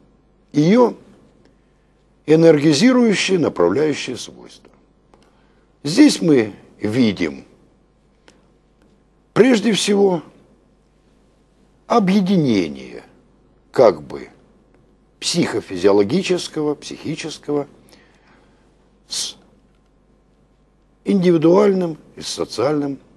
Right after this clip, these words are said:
опытом человека. Следующее — это теория социального обучения.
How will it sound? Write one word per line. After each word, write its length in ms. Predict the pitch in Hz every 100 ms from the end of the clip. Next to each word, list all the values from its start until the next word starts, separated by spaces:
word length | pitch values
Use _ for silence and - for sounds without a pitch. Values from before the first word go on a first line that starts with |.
| _ _ _ _ _ -
опытом 440 | 107 107 - 98
человека. 500 | - 78 65 57 - _ _ _ _ _ _ _ _ _ _ _ _ _ - - - _ _ _ _ _ _ _ _ _ _ _
Следующее — 920 | - 190 294 208 110 - - 65 62 _ _ _ _ _ _ _ _ _ _ _ _ _ _ _ _ _ _ -
это 260 | 214 240 - - _ _ _ _ _ _
теория 320 | 139 170 208
социального 540 | - 143 135 143 139 123
обучения. 580 | 120 - - - 117